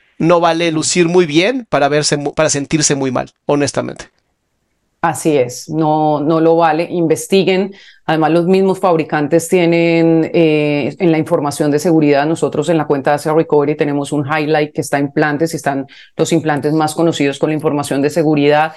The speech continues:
Speaker 2: Si tienen enfermedades autoinmunes, si tienen antecedentes de cáncer, por amor a Dios, no lo hagan. <laughs> Eh, investiguen. Y como siempre les digo, solo las invito a que si ya tienen el dinero ahí para implantarse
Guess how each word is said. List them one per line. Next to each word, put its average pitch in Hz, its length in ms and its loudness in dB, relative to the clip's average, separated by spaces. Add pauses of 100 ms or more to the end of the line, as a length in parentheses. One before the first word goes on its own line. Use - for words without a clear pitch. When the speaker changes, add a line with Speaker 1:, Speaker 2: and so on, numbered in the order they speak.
(240)
Speaker 2:
Si - 180 -2
tienen 185 260 2
enfermedades 156 540 0
autoinmunes, 156 680 2
si 156 100 -4
tienen 156 300 2
antecedentes 156 560 0
de 151 100 0
cáncer, 151 640 -2 (720)
por 165 140 2
amor 160 220 0
a 160 80 2
Dios, 151 220 2
no 151 120 -4
lo 147 160 2
hagan. 160 480 -2
<laughs> 330 640 -2
Eh, 165 840 4
investiguen. 180 840 0
Y 190 100 0
como 208 240 2
siempre 226 300 2
les 220 240 2
digo, 160 400 0 (260)
solo 247 260 2
las 294 180 4
invito 247 580 4
a 190 60 -8
que 196 100 0
si 196 120 -2
ya 220 140 2
tienen 262 260 -2
el 254 140 2
dinero 208 320 2
ahí 214 200 2
para 220 180 0
implantarse 175 720 0